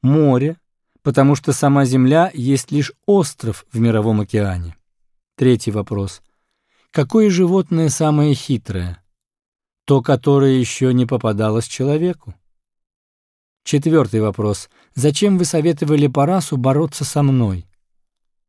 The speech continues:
«Чтобы он со славой жил и со славой умер». Пятый вопрос:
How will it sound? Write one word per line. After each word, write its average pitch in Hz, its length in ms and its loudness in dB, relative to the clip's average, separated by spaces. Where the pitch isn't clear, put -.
«Чтобы 117 340 0
он 120 180 2
со 127 180 -2
славой 123 480 0
жил 117 440 -2
и 117 80 -8
со 101 180 -6
славой 101 600 -4
умер». 151 420 -4
Пятый 104 340 -2
вопрос: 95 480 -8